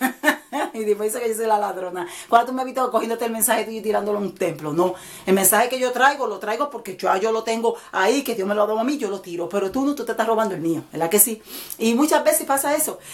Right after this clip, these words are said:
Entonces, ¿por qué? Porque ya no tienen que qué dar, qué traer. No sabe ni qué traer ni qué dar al, al pueblo de Dios porque no tiene nada. Todo es por propaganda y dinero, ¿verdad? Y hablamos de los apóstoles,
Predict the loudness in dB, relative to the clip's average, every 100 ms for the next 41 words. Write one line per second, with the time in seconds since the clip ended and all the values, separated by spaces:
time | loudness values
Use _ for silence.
0 | -6 0 4 4 2 -2 -2 -2 -2 -4
1 | -4 -4 -2 0 0 -2 -6 -10 _ 0
2 | 4 6 4 2 -6 -4 -2 2 2 2
3 | -2 -6 -6 0 2 2 -2 -2 -2 -4
4 | 0 0 0 -2 2 4 2 -2 -12 -4
5 | -2 2 0 0 -2 2 4 4 0 0
6 | 0 0 -6 -6 -4 -4 -6 -6 -8 -10
7 | -12 -14 -8 2 6 8 6 4 0 _
8 | -6 -6 -8 -8 -6 -4 -2 0 0 -2
9 | -4 0 0 2 0 2 4 4 2 2
10 | 4 4 6 4 4 0 0 -2 -2 -2